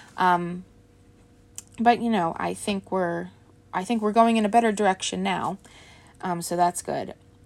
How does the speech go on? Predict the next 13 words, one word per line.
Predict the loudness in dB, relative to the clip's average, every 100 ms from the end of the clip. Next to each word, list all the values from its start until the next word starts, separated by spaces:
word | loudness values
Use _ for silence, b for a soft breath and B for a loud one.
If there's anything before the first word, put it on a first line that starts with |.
| -18
But, | -8 2 4 4 0
um, | 0 0 -2 -2
you | 0
know, | 0
currently | 0 0 2 0 -2 -2
the | 0 2 2
Japanese | 2 2 0 -4
production | 0 -2 0 -4 -4
is | -2 -2
in | -4
a |
two-week | -6 -2 -2 0 -4 -6
break. | -6 -6 -6 -12